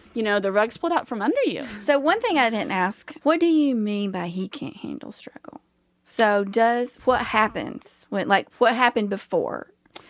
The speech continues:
Speaker 2: If he might not have done so great.
Speaker 1: Oh, it definitely still happens
Speaker 2: What would
Speaker 1: occasionally.
Speaker 2: his, what's his response? Like, what are
Speaker 1: So
Speaker 2: you
Speaker 1: he completely shuts down. "I can't do it." He just never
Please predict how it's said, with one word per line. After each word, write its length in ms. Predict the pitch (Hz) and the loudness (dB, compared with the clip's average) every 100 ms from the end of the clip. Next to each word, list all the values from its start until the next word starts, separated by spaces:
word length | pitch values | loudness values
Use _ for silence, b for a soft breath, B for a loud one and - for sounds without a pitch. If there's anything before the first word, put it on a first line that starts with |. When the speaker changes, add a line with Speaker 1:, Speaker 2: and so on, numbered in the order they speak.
| B B - | B B 0
Speaker 2:
If 220 | 214 214 | 0 2
he 240 | 214 214 | 2 2
might 280 | 208 196 196 | 4 4 2
not 280 | 196 190 185 | 2 2 2
have 420 | 180 175 180 262 | 0 -2 -6 -6
done 240 | 208 180 175 | -2 0 0
so 220 | - 160 | -2 -2
great. 480 | 160 165 160 160 - b b - | 0 0 0 -2 -8 b b 2
Speaker 1:
Oh, 140 | 254 | 4
it 80 | 269 | 4
definitely 280 | 320 339 269 | 4 4 2
still 200 | - 202 | 4 4
happens 340 | 208 156 156 170 | 4 4 2 4
Speaker 2:
What 300 | 247 277 262 | 6 8 8
would 140 | 294 | 8
Speaker 1:
occasionally. 360 | 359 - 320 277 | 8 8 6 4
Speaker 2:
his, 120 | 269 | 6
what's 240 | 294 302 | 6 4
his 240 | 311 269 214 | 0 0 0
response? 720 | 196 - 165 92 - - - | -2 0 0 0 -4 -6 -4
Like, 160 | 165 - | -2 0
what 120 | 208 | 4
are 40 | |
Speaker 1:
So 280 | 202 220 214 | 6 6 4
Speaker 2:
you 80 | 208 | 2
Speaker 1:
he 160 | - 233 | -6 -2
completely 480 | 247 214 214 120 | 0 4 2 4
shuts 320 | - 143 - - | 2 0 -2 -4
down. 300 | - - 180 - B - | -4 -4 -8 -16 B 0
"I 160 | 220 | 0
can't 320 | 240 233 214 196 | 2 -4 -4 -6
do 140 | 180 | -6
it." 140 | - - _ - | -8 -10 _ -8
He 200 | 226 196 | -6 -6
just 600 | - 277 285 277 - - b b b b | 0 4 6 4 0 -12 b b b b
never 920 | 208 208 247 277 285 294 311 311 320 | -4 0 4 6 6 4 4 4 2